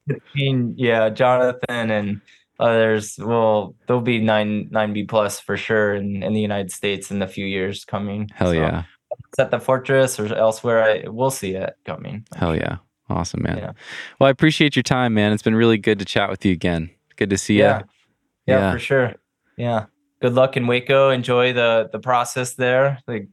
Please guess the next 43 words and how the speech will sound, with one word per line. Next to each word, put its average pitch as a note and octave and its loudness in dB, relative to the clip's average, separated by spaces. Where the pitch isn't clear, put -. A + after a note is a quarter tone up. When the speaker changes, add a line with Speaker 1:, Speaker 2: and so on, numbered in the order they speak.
Speaker 1:
coasting A#2+ -2
in, A#2 0
landing, A#2 0
and, G#2 -6
and G#2 -2
just G#2+ -4
dialing G#2+ 2
in A2 0
your G#2 -4
projects. A2 -4
Speaker 2:
Yeah. D3 2
Speaker 1:
That's - -12
exciting. G#2+ -6
Speaker 2:
Thanks, D3 2
man. A#2 4
Yeah, C3 4
I'm, A#2+ 0
I A2+ 2
think, C#3 -2
um, G#2+ 4
it's - 0
kinda D3 -2
funny. B2 2
I G#2+ 4
was G2+ 0
telling A2+ 2
a G2+ 2
friend G#2 0
the G2+ 4
other F2+ 2
day, F2+ 4
I've F#2 0
been A#2 2
here G2+ 2
for, - -2
like, F2 0
three F#2 2
weeks, E2+ 0
uh, E2 -2
for - -4
people F2 -2
listening, E2+ 0
and D#2+ -2